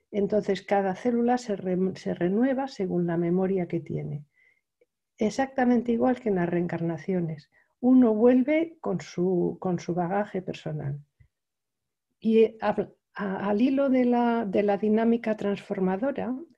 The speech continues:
eh, lo que ponen arriba de la cruz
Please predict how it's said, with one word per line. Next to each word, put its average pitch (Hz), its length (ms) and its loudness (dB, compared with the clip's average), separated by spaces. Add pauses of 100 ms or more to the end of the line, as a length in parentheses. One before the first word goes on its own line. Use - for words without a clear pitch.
(560)
eh, 220 200 2
lo 208 220 2
que 208 120 0
ponen 277 380 0
arriba 247 420 0
de 208 140 -2
la 196 240 -2
cruz 220 440 0